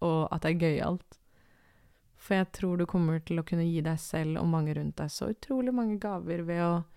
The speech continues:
våge å gå litt utenfor den komfortzonen der. Alt ettersom hva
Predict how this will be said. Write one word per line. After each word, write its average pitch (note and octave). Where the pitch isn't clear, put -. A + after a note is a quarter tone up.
våge D#3
å E3+
gå E3
litt E3
utenfor -
den D3
komfortzonen D#3
der. D#3
Alt F3+
ettersom F3
hva E3